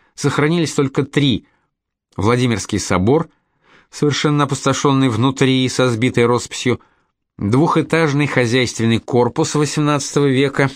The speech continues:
перестроенный в девятнадцатом веке, так что от первоначального здания остались лишь так называемые ушастые наличники на трех окнах, Большая Лубянка, дом семнадцать,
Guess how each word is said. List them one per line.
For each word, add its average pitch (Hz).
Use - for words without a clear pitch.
перестроенный 135
в 104
девятнадцатом 127
веке, 117
так 98
что -
от 98
первоначального 110
здания 110
остались 101
лишь 101
так -
называемые 101
ушастые 127
наличники 120
на 101
трех 98
окнах, 104
Большая 107
Лубянка, 107
дом 95
семнадцать, 107